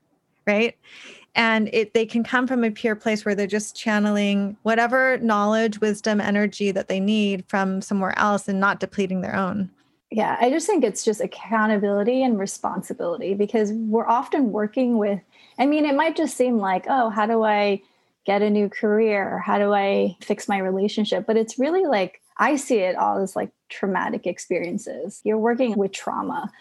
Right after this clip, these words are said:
Speaker 2: And so for you to not check in with yourself and not project your own issues onto them, I think that's the biggest thing. And you see this often, like, I've definitely seen it in the spiritual wellness field where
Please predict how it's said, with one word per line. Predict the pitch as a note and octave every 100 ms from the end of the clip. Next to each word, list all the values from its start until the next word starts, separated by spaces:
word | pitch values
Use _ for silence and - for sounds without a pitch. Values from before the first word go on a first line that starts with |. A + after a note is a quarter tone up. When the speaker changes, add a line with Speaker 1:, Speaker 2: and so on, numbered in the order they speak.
| - -
Speaker 2:
And | G3+
so | - G#3+
for | G3+ G#3
you | G#3 G#3+ A#3
to | A3
not | G3+ F#3+ F#3 - - _ _ _
check | - G#3+ G3+
in | G3+ F#3
with | F3+
yourself | F3+ F3 - B3+ B3+ G#3
and | G3 - - _
not | A3 G#3+ G#3
project | - G3 - F3+ G3 -
your | A#3+ -
own | A#3+ A#3+
issues | A3+ A#3+ B3+ B3
onto | B3 B3 C4
them, | C4 C4 G#3+
I |
think | F#3+ G3+
that's | F#3+ F#3+
the | F3+
biggest | F#3+ - -
thing. | - E3+
And | G3+ G#3+
you |
see | A3+ A3+ D4
this | B3+ G3
often, | - F#3 - G3
like, | E3+ F3 - _ -
I've | G#3 G#3
definitely | - - F#3
seen | - -
it | F#3+
in | G3
the | F3+
spiritual | - G3+ F3+ F3+ - F3 G3+
wellness | G#3+ A3 A3+ -
field | - - F3+ - A#3
where | - D#3 - C3